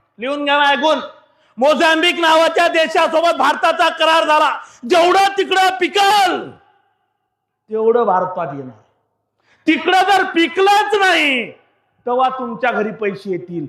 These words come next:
अन्यथा येणार नाहीत. मग या प्रश्नावर तुम्हाला आम्हाला बोलावं लागेल. अरे आज जर आपल्या घरचा एखाद्या दवाखान्यात जायचा टाइम आला ना, अख्खं गाव जरी धुंडलं,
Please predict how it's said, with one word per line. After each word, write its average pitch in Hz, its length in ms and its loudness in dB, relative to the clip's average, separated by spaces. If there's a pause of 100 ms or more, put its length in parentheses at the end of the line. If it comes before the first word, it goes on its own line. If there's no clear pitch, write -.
(200)
अन्यथा 196 560 -2
येणार 165 520 0
नाहीत. 139 520 -12 (960)
मग 381 120 4
या 381 280 4
प्रश्नावर 392 680 2
तुम्हाला 392 300 2
आम्हाला 392 400 2
बोलावं 392 440 2
लागेल. 415 460 2 (680)
अरे 370 120 2
आज 370 360 2 (100)
जर 403 200 2
आपल्या 403 240 0
घरचा 349 400 0
एखाद्या 403 360 0
दवाखान्यात 381 560 2
जायचा 349 380 0
टाइम 330 320 0
आला 320 180 0
ना, 370 300 2 (280)
अख्खं 320 340 0
गाव 339 360 2
जरी 392 260 2
धुंडलं, 311 500 0